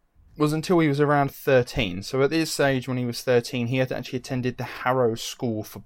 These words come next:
Boys. And, um, well,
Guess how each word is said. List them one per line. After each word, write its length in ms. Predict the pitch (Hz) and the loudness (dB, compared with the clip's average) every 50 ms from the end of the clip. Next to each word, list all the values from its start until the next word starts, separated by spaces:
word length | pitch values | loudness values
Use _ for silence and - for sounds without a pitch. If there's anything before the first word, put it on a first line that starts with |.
| - | -2
Boys. 560 | - 127 110 98 92 95 110 139 151 - - - _ - - - - - - - _ - | 0 2 4 4 4 4 2 0 -2 -4 -6 -10 _ -20 -20 -20 -20 -20 -20 -20 _ -6
And, 420 | 110 113 113 110 110 110 107 117 | -4 -2 -2 -2 -2 -4 -2 0
um, 420 | 117 110 107 104 104 104 104 110 - _ _ _ _ _ _ - _ _ _ _ _ _ - - - - - - - - - _ _ - | 0 2 2 0 -2 -4 -6 -10 -12 _ _ _ _ _ _ -20 _ _ _ _ _ _ -20 -20 -20 -20 -20 -20 -20 -20 -20 _ _ -2
well, 300 | - 117 110 104 - - | 0 2 2 2 0 -4